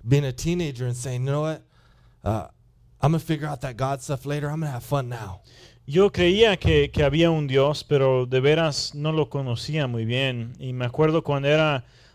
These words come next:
Speaker 2: adolescente, ah, pensé, "Pues, voy a ir a divertirme y hacer lo que yo quiera ahora y, y después voy a ver este asunto de la religión."
Speaker 1: Right? So I had the outward, but I didn't yet have the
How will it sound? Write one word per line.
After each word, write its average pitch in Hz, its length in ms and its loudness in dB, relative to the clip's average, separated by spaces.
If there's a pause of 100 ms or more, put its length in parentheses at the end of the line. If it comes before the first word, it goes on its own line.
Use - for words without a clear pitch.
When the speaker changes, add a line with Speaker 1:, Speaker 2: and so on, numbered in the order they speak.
Speaker 2:
adolescente, 139 1120 2 (140)
ah, 127 400 -4 (160)
pensé, 147 600 2 (440)
"Pues, 156 440 2 (680)
voy 170 320 6
a 208 160 4
ir 226 160 4
a 196 120 6
divertirme 190 800 2
y 147 100 2
hacer 180 280 2
lo 180 140 2
que 135 140 -2
yo 151 180 0
quiera 196 580 2
ahora 147 720 4
y, 139 240 -2
y 135 380 -4
después 180 640 4
voy 135 240 2
a 123 380 0
ver 135 320 2 (640)
este 135 360 -4
asunto 127 420 -2
de 117 180 2
la 113 120 -2
religión." 113 600 0 (220)
Speaker 1:
Right? 120 320 -2
So 131 120 -6
I 123 80 -4
had 156 180 -4
the 139 100 -8
outward, 123 500 -8 (120)
but 120 100 2
I 113 80 -2
didn't 127 380 -4
yet 131 300 -2
have 127 280 -6
the 110 140 -14